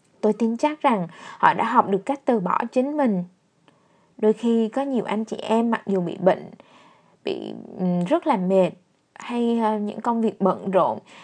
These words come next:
nhưng vẫn cố gắng dành thời gian để làm việc cho Chúa. Có rất nhiều anh chị em đã làm việc một cách thầm lặng, thậm chí còn có những người có những cam kết riêng cho Chúa. Nhiều anh chị em đã cố gắng làm việc ở, ở những nơi thiếu người.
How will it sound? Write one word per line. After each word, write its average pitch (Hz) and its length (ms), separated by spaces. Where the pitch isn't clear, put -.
nhưng 214 480
vẫn 202 220
cố 262 180
gắng 269 320
dành 208 200
thời 190 180
gian 202 260
để 202 120
làm 202 200
việc 180 200
cho 208 180
Chúa. 262 320
Có 302 100
rất 349 160
nhiều 311 160
anh 233 160
chị - 120
em 233 260
đã 226 120
làm 226 260
việc 202 200
một 190 120
cách 277 160
thầm 208 240
lặng, 190 280
thậm 202 180
chí 277 320
còn 226 220
có 247 100
những 269 420
người 220 220
có 254 160
những 269 200
cam 254 220
kết 302 280
riêng 269 360
cho 262 180
Chúa. 302 320
Nhiều 196 120
anh 247 180
chị - 80
em 240 220
đã 226 180
cố 277 160
gắng 285 220
làm 233 220
việc 196 220
ở, - 140
ở - 140
những 208 280
nơi 262 320
thiếu 285 220
người. 208 380